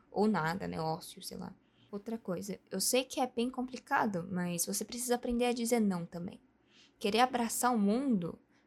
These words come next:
por medo de decepcionar nos maiores, dos principais motivos de sobrecarga que atrapalha a sua produtividade, né? E qualidade de vida. Não tenha medo de recusar uma demanda que o seu planejamento não seja capaz de incluí-lo,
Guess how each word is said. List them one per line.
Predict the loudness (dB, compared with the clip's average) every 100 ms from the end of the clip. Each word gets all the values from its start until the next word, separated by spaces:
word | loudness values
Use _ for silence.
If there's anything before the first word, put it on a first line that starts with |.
| _
por | -2
medo | 2 4 4
de | 0
decepcionar | -2 -2 -2 -6 -2 0 2
nos | 2 2
maiores, | 0 2 2 2 2 2 2 -2 -8
dos | -6 -4
principais | -4 -6 -4 -2 -2
motivos | -2 -2 -2 0
de | 0
sobrecarga | 0 -2 -2 -4 -4
que | -6
atrapalha | -8 -8 -4 -2
a | -4
sua | -6
produtividade, | -8 -8 -8 -10 -8 -6 -4 -4
né? | -4 -4 -8
E |
qualidade | -6 -2 0 2 2 2 -2
de | -2
vida. | -2 -2 -4 -10 _ _ -20 -20 _ 0
Não | 4 4 2 -6 _
tenha | 0 4 4
medo | 4 2 -2
de | -2
recusar | -2 -2 -2 2
uma | 2
demanda | 2 0 0 0 -2 _
que | -2
o |
seu | 0 2
planejamento | 2 2 2 2 2 0
não | 0 -2
seja | -4 0 0 0
capaz | -6 -2 -2 0
de |
incluí-lo, | -2 -4 -2 -2